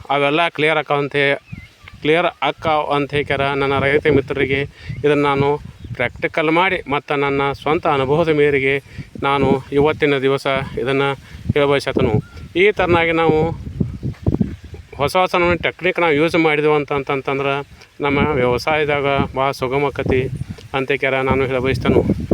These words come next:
ಈ ತರನಾಗಿ ನಾವು ಆಸಿಡ್ ನೀರೊಳಗ ಈ ಪೈಪ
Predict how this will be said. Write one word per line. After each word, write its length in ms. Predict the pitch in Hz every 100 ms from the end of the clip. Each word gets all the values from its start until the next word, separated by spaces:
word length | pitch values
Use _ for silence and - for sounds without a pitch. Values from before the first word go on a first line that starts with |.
| - - - 165
ಈ 40 | 190
ತರನಾಗಿ 320 | 175 175 180 175 170
ನಾವು 200 | 165 165 165 160 - - - - - - 127
ಆಸಿಡ್ 260 | 147 185 180
ನೀರೊಳಗ 400 | 180 - 170 160 160 160 160 143
ಈ 40 | 139 151
ಪೈಪ 220 | 160 160